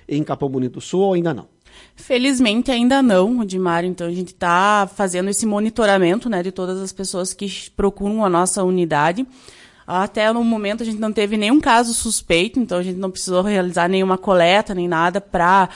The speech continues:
Speaker 2: se confirmar a dengue. A gente tá realmente trabalhando nesse monitoramento e nessa prevenção, nesse,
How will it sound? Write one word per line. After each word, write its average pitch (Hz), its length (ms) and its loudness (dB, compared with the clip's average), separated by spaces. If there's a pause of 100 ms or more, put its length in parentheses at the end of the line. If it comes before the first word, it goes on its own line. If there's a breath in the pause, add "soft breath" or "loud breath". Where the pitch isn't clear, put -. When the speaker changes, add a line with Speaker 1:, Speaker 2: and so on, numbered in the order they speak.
(180 loud breath)
Speaker 2:
se - 180 -6
confirmar 180 600 0
a 185 80 0
dengue. 180 400 -2 (260 loud breath)
A - 60 -8
gente 240 140 0
tá 247 100 2
realmente 254 460 2
trabalhando 254 440 0
nesse 247 280 -2
monitoramento 247 800 0
e - 20 -2
nessa 254 260 0
prevenção, 254 1000 2
nesse, 202 580 -6